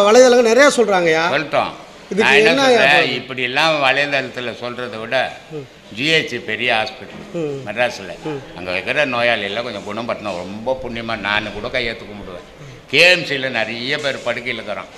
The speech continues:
Speaker 2: அவங்களெல்லாம் போய் நல்லா ஆக்கிட்டீங்கன்னா ரொம்ப சந்தோஷமா இருக்கும். ஆக்கிட்டு
Speaker 1: இப்ப இதுல ஒண்ணும் கிடையாது.
Speaker 2: உழைப்புக்கு ஏமாத்தின்னுக்கிறேன், அதெல்லாம் வந்து என்கிட்ட கேட்டுன்னுக்கிறேன்.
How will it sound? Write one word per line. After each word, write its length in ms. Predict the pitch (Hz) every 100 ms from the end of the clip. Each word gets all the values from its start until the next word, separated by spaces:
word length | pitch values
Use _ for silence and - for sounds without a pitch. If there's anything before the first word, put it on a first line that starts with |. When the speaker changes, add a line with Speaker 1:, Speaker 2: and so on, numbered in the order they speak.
| - - - - - -
Speaker 2:
அவங்களெல்லாம் 480 | 127 127 127 147 175
போய் 140 | 170
நல்லா 320 | 147 139 156
ஆக்கிட்டீங்கன்னா 460 | 143 123 120 117 120
ரொம்ப 260 | 107 110 127
சந்தோஷமா 560 | 117 101 95 90 87
இருக்கும். 300 | 82 - - -
ஆக்கிட்டு 320 | 113 107 98 85 - - - - - - - - - - - - - - -
Speaker 1:
இப்ப 160 | 165 208
இதுல 480 | 208 214 202 196 196
ஒண்ணும் 220 | 208 202
கிடையாது. 180 | 185 214
Speaker 2:
உழைப்புக்கு 540 | 226 254 226 233 208
ஏமாத்தின்னுக்கிறேன், 880 | 190 208 226 220 202 190 180 190 185
அதெல்லாம் 360 | 165 185 202 208
வந்து 220 | 202 180
என்கிட்ட 300 | 180 180 175
கேட்டுன்னுக்கிறேன். 600 | 160 147 143 135 139 156